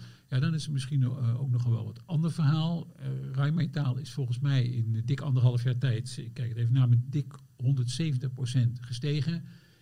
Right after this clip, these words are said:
Ja, die verwacht ik natuurlijk niet voor de komende anderhalf jaar nog een keer. Maar zoals ik al wel vaker heb gezegd, dit is een sector die helemaal, die echt fundamenteel is veranderd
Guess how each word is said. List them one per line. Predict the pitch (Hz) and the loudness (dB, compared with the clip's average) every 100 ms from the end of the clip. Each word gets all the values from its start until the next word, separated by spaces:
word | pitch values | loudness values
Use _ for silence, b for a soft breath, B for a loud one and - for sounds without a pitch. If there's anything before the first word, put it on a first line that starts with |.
| B | B
Ja, | 143 | 2
die | 131 - | 4 4
verwacht | 180 185 | 2 -2
ik | 185 | -2
natuurlijk | 175 180 185 | -4 -4 -4
niet | 180 - | -4 -6
voor | 170 | -6
de | 151 | -2
komende | 175 165 160 | -2 -2 -2
anderhalf | 151 143 143 139 | -2 0 0 0
jaar | 139 120 | 2 4
nog | 120 113 | 4 2
een | |
keer. | 117 - - - b b b - | -2 -6 -16 -20 b b b 2
Maar | 135 139 143 139 - | 6 6 4 -2 -8
zoals | - 156 139 | -8 -6 -4
ik | 120 | -4
al | 120 | -4
wel | 120 | -4
vaker | 160 170 | -4 -4
heb | 160 151 | -6 -6
gezegd, | 143 147 | -4 -4
dit | 160 147 | -4 -6
is | 123 | 2
een | 123 117 B B B B B B | 6 6 B B B B B B
sector | - - 190 196 165 156 - b b b b b _ 147 | -14 -4 -2 0 0 0 -6 b b b b b _ 2
die | 131 139 139 | 4 4 2
helemaal, | 123 170 180 - - - | 4 4 4 0 -6 -8
die | 147 | -8
echt | 147 135 | -6 -8
fundamenteel | - 208 170 160 170 147 | -2 0 2 2 0 -2
is | 131 | -2
veranderd | 143 135 135 - | 2 4 4 0